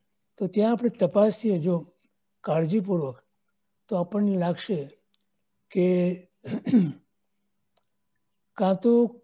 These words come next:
કોઈ વ્યક્તિ, વસ્તુ કે પરિસ્થિતિ પ્રત્યેનો આપણો આકર્ષણ, એટલે કે રાગ, અથવા તો એ જ વસ્તુ, વ્યક્તિ કે પરિસ્થિતિ પ્રત્યેનો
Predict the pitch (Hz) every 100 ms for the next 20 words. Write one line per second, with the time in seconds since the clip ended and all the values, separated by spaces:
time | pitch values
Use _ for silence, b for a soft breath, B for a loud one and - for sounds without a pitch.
0 | _ 226 208 202 180 185 - 233 202 185
1 | - 214 196 202 202 180 180 190 214 190
2 | 202 185 220 202 196 202 202 _ _ _
3 | _ 170 160 202 190 190 196 _ _ _
4 | _ _ _ _ _ _ _ _ _ _
5 | _ _ _ - 180 247 202 - 147 120
6 | _ _ _ _ _ _ _ _ _ _
7 | _ _ _ _ _ _ _ _ _ _
8 | _ _ _ _ _ _ _ _ _ 202
9 | 214 185 165 175 156 110 107 - _ _
10 | _ _ _ _ _ _ _ - 170 170
11 | 208 202 208 - 214 247 214 180 - 208
12 | 208 180 180 - 196 185 _ _ _ -
13 | 208 - 185 185 185 185 180 180 - 226
14 | 214 180